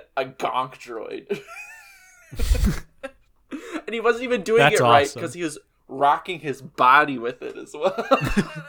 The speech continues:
Speaker 1: <laughs>
Speaker 2: He's, he's, uh, working out the lower back muscles. He's getting his obliques in.
Speaker 1: That's the one thing that I enjoyed so far, and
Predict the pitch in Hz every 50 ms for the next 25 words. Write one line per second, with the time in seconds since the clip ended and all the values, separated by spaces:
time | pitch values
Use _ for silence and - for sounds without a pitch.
0 | - - - - - - 254 - - - - 151 156 - - - - - 143 143
1 | 143 139 156 151 147 147 147 147 139 127 135 139 - 151 147 147 147 - _ 143
2 | 139 131 123 120 113 117 117 123 127 120 107 - 117 117 120 127 - - - 117
3 | 107 98 - - - - - - - - - _ _ _ _ _ _ _ _ -
4 | 135 120 - 175 156 160 151 - 143 131 113 - - 117 135 147 143 - - -
5 | - 156 110 98 98 98 120 - - 320 - - _ _ - - _ _ _ _
6 | _ _ _ _ _ _ _ _ _ _ _ _ _ _ _ _ _ _ _ _
7 | _ _ _ _ _ _ _ _ _ _ _ _ _ _ _ _ - _ _ _
8 | _ _ _ _ _ _ _ 107 104 107 110 - - - 151 - 143 135 131 131
9 | 131 123 117 131 123 120 120 - 131 120 120 117 113 110 113 104 101 - - 101
10 | 95 104 104 90 - - 73 92 - - - - - 82 - - 117 98 - -
11 | - - - _ 65 60 58 60 67 67 71 - - _ _ _ _ _ - 143
12 | 175 156